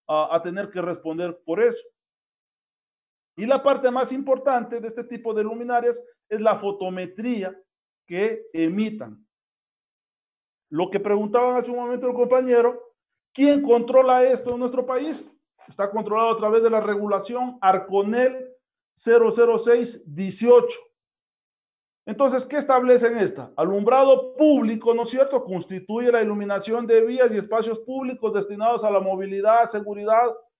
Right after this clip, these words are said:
y ornamentación. El alumbrado público se califica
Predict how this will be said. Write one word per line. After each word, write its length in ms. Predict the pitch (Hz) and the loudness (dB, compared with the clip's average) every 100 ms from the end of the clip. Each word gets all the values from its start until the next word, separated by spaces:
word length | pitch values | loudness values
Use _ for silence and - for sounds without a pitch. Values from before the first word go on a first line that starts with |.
| _ _ | _ _
y 100 | 185 | -4
ornamentación. 1000 | 202 202 202 202 196 208 214 240 254 277 - _ _ _ _ _ _ | 0 0 -2 -4 -6 -8 -4 -2 0 -4 -14 _ _ _ _ _ _
El 120 | - 208 | -6 -2
alumbrado 520 | 208 214 233 240 240 | -2 -2 2 0 0
público 360 | 247 247 240 | -8 -8 -10
se 120 | 208 208 | -10 -8
califica 640 | 226 214 214 233 247 233 | -10 -10 -12 -4 -2 -2